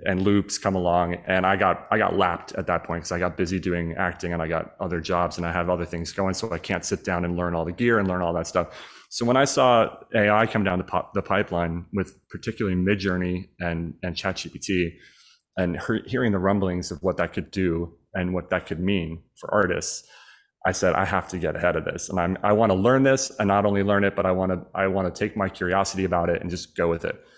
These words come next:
And I think that has to be the way to go, or else Hollywood's gonna be completely left behind the way that the music industry was caught flat-footed. Um, and so right now,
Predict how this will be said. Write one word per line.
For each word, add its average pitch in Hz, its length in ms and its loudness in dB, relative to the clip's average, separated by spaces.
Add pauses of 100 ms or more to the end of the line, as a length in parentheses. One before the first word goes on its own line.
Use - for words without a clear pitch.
(400)
And 92 100 2
I 92 60 4
think 98 220 -2
that 98 180 2
has 107 280 -2
to 113 100 -2
be 110 100 0
the 110 100 4
way 104 140 4
to 98 80 0
go, 95 380 0
or 98 160 2
else - 360 -2 (220)
Hollywood's 98 400 2
gonna 95 160 -4
be 90 100 -4
completely 92 380 -6
left 87 180 -4
behind 90 320 -2
the 92 60 -2
way 90 140 2
that 85 160 -4
the 90 40 -2
music 92 280 -2
industry 98 320 -4
was 101 120 -2
caught 104 320 -4
flat-footed. 113 460 -2 (680)
Um, 92 440 4
and 101 140 -2
so 110 180 4
right 110 200 4
now, 110 300 4